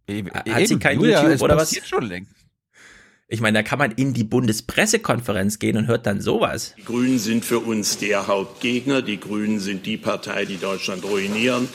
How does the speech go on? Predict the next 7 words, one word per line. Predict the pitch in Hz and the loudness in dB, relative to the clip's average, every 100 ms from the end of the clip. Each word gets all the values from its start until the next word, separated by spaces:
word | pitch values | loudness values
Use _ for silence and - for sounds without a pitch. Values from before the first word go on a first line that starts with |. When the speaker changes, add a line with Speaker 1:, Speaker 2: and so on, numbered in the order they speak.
| - | -6
Speaker 3:
Insofern | 113 90 107 110 110 104 107 104 107 | -6 0 0 0 -2 -2 -2 -6 -10
müssen | - 110 123 120 127 104 95 | -10 -2 0 0 -2 -2 -4
wir | 110 123 139 | -2 -2 -2
gegen | 117 110 110 104 | -2 -4 -2 -4
die | 101 | -6
Grünen | - 104 104 98 87 | -6 -4 -2 -2 -4
kämpfen. | - 104 110 - | -4 -4 -6 -10